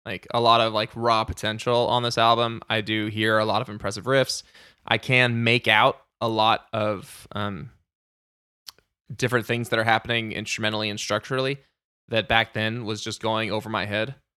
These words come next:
Um, not only because I was a newer fan to rock music in general, but I wasn't at all a fan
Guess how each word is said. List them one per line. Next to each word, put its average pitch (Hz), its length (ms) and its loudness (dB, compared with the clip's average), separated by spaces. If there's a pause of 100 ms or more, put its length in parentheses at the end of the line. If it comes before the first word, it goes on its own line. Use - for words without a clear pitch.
(280)
Um, 95 300 -8
not 123 200 6
only 127 220 6
because 117 240 0
I 110 100 2
was 110 120 -2
a 104 80 -6
newer 107 340 -2
fan 104 420 -4
to 101 340 -4
rock 101 260 -2
music 104 260 -8
in 98 160 -10
general, 120 540 0 (380)
but 123 120 2
I 110 120 4
wasn't 113 360 2
at 101 140 -4
all 104 500 0 (160)
a 104 80 -8
fan 101 540 -4